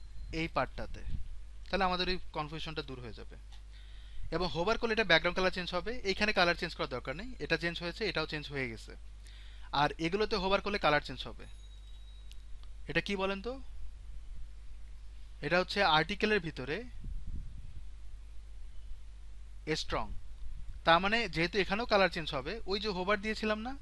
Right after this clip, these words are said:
এইখানটায় comma দিয়ে আপনি এটা অ্যাড করেন, এখানেও আমরা hover দেব, তাহলে কি হচ্ছে? একই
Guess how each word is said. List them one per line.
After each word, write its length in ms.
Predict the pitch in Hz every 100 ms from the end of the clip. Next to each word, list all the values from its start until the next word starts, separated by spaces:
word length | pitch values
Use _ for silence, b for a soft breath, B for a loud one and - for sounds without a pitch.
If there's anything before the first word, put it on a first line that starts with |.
| b b b b b -
এইখানটায় 400 | 160 196 190 214
comma 280 | 185 190 208
দিয়ে 320 | 170 160 247 - - - - - - -
আপনি 200 | 143 143
এটা 120 | 175 190
অ্যাড 180 | 165
করেন, 320 | - 180 214 247
এখানেও 320 | 160 151 185 202
আমরা 220 | 180 208
hover 240 | 156 143 139
দেব, 200 | 113 107 - -
তাহলে 180 | 156 175
কি 140 | 175
হচ্ছে? 240 | 156 - 247
একই 520 | 254 147 147 214 254